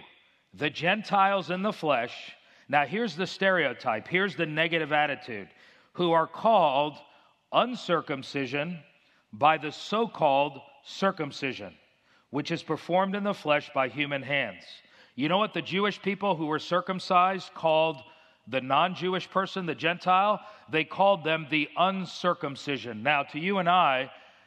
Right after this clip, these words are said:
that doesn't mean anything today because we do it simply for medical reasons. But in that day, to call somebody an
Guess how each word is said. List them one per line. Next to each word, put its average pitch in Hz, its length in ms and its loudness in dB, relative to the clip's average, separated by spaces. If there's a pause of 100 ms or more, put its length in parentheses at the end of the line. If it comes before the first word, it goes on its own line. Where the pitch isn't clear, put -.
(100)
that 151 140 2
doesn't 151 280 -6
mean 170 200 -2
anything 147 420 -4
today 131 560 0 (240)
because 139 260 -4
we 180 140 0
do 170 180 0
it 151 100 -4
simply 165 360 -4
for 143 160 -8
medical 143 440 -2
reasons. 139 500 -2
But 156 180 2
in 147 140 -8
that 196 240 2
day, 139 420 0 (320)
to 156 140 -6
call 214 300 2
somebody 160 480 0
an 139 120 -4